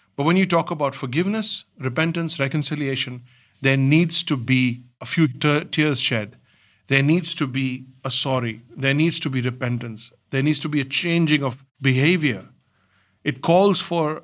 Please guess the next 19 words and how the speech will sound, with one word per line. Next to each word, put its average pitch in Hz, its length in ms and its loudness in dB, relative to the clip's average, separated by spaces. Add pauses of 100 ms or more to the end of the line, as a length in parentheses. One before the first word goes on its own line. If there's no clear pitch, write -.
an 143 140 -2
accounting 151 720 0
of 131 180 -6
all 147 280 -2
that 139 160 -2
was 117 180 -4
lost 135 400 0
in 131 140 -6
the 120 80 -4
process. 135 640 -8 (400)
There 147 140 0
must 170 360 2
be 190 180 4
that. 110 360 -6 (480)
And 143 360 0
that 160 380 0
is 131 180 -4
not 143 360 -2 (260)
negated. 123 580 -4